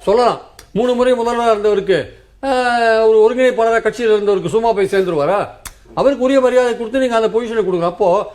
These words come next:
அவர் சட்ட பாதுகா-, சட்டத்தை மீட்கணும், இந்த சட்ட உரிமை போராட்டம் அதெல்லாம் ஏன் சொல்றாரு அவரு? தன்னை வந்து அந்த பொசிஷனுக்கு கொண்டு போகணும்.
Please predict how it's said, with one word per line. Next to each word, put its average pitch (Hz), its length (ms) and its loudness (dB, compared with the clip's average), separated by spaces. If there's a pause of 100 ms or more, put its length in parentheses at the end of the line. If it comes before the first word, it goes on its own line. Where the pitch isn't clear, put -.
(140)
அவர் 180 200 -2
சட்ட 247 520 2
பாதுகா-, 226 460 2
சட்டத்தை 220 500 -2
மீட்கணும், 220 480 0 (200)
இந்த 185 140 -4
சட்ட 214 240 2
உரிமை 226 340 -2
போராட்டம் 214 480 0
அதெல்லாம் 202 280 -2
ஏன் 226 140 -2
சொல்றாரு 190 340 -2
அவரு? 160 360 0 (560)
தன்னை 165 260 -4
வந்து 233 160 0
அந்த 233 120 0
பொசிஷனுக்கு 220 340 -4
கொண்டு 202 200 -2
போகணும். 220 460 -2